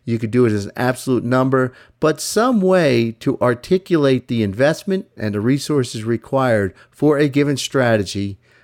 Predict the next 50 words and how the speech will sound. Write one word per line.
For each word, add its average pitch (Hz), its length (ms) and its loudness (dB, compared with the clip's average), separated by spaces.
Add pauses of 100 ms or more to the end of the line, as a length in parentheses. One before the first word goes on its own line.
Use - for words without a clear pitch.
Uh, 170 220 2
you 156 120 4
could 139 160 0
do 139 180 4
it 127 80 2
in 123 120 2
a 107 60 2
given 113 340 0
year 104 280 2
if - 140 -6
you 107 80 -2
want 98 200 0
to 90 40 -8
do 104 140 2
it 95 60 2
as 87 80 -6
part 107 240 0
of 92 80 -2
your 95 160 -4
operating 95 460 -2
plan, 85 440 -8 (200)
if - 140 -6
that's 113 340 -2
the - 280 -6
easiest 110 460 -2
way 101 160 0
to 87 80 -2
do 90 260 -2
it. - 160 -8 (2500)
And 151 200 2
there's 139 180 4
a 127 40 4
lot 139 240 4
of 120 100 -4
documents 127 800 -2 (220)
related 110 440 2
to 98 80 -8
strategy, 101 480 -2
and 117 100 2
those 202 160 2
documents 156 640 -2
and 101 120 -2
all 170 220 4
of 160 60 2
these 143 160 -2
items 131 360 0
we've 127 100 0
been 117 140 -2
talking 117 420 -4
about 104 400 0